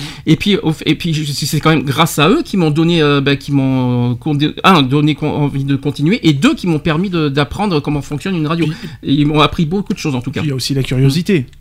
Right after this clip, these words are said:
Speaker 1: Bien
Speaker 2: Parce
Speaker 1: sûr.
Speaker 2: que sans curiosité, c'est pas comme ça que tu apprends. Donc, euh, je veux
Speaker 1: Bien
Speaker 2: dire,
Speaker 1: sûr.
Speaker 2: c'est quelque chose, voilà, qui, qui plaît ou qui plaît pas, quoi. Je veux
Speaker 1: Mm.
Speaker 2: dire, hein, la radio, c'est, c'est pas quelque chose qui, qui peut plaire à tout le monde. Donc, euh, voilà, quoi.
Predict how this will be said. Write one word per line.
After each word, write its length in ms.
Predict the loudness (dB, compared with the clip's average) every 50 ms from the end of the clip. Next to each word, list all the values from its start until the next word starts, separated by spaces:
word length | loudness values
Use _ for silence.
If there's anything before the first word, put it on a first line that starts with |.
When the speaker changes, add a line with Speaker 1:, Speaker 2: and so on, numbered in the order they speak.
| -20 -20 -20 -10 0
Speaker 1:
Bien 100 | 2 2
Speaker 2:
Parce 80 | 4 4
Speaker 1:
sûr. 140 | 4 4
Speaker 2:
que 100 | 4 4
sans 240 | 2 2 2 2 2
curiosité, 600 | 4 4 4 6 6 4 4 2 2 2 2 2
c'est 120 | 2 2 0
pas 100 | 0 0
comme 120 | 0 0
ça 140 | 2 2 0
que 40 | 0
tu 140 | 0 2 2
apprends. 340 | 2 4 2 2 2 2 2
Donc, 300 | 2 2 0 0 2 2
euh, 120 | 2 2
je 60 | 4
veux 60 | 2 4
Speaker 1:
Bien 160 | 4 4 2
Speaker 2:
dire, 0 |
Speaker 1:
sûr. 80 | 2 0 -8 -18 -20 -18
Speaker 2:
c'est 180 | -12 -6 -6 -2
quelque 180 | 0 0 -2 2
chose, 200 | 4 4 4 6
voilà, 240 | 4 4 4 4 2
qui, 360 | 0 -2 -6 -6 -6 -6 -8
qui 160 | -6 -6 -6 -2
plaît 160 | 0 2 2
ou 80 | 2
qui 160 | 0 -4 -6 0
plaît 120 | 0 2
pas, 180 | 4 4 4 4
quoi. 140 | 4 4 2
Je 60 | 4
veux 60 | 2
Speaker 1:
Mm. 40 | 2
Speaker 2:
dire, 160 | 2 2 2
hein, 160 | 2 2 2
la 160 | 2 2 0 0
radio, 320 | -2 0 4 4 4 4
c'est, 800 | 4 2 0 2 2 2 2 0 0 0 0 0 0 0 0 -2
c'est 200 | -2 -4 -6 -4
pas 120 | -2 -2 0
quelque 200 | 0 0 -2 -2
chose 240 | 0 0 0 0 0
qui, 280 | -4 -4 -2 -2 -4 -4
qui 120 | -6 -6
peut 140 | -2 -2 -2
plaire 240 | 0 2 2 2 2
à 60 | 0
tout 100 | 2 2
le 60 | 2
monde. 240 | 4 4 4 2 0 -2 -6 -20 -20 -20 -20 -20 -20 -20 -20 -20 -16 -10
Donc, 340 | -6 -4 -2 -4 -4 0 0
euh, 720 | 2 2 2 2 2 2 0 0 -2 -4 -4 -4 -6 -6
voilà, 220 | -4 -2 -2 -2 -2
quoi. 160 | -4 -10